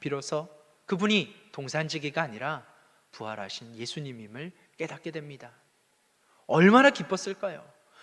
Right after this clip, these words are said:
얼마나 행복했을까요? 죽은 줄로만 알았던,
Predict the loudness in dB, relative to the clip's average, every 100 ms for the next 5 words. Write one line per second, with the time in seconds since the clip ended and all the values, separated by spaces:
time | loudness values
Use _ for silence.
0 | -12 6 10 12 12 12 10 6 4 4
1 | 0 -2 -2 -4 -10 -20 _ _ _ _
2 | _ -6 4 6 10 12 12 10 6 4
3 | 0 -2 -2 -2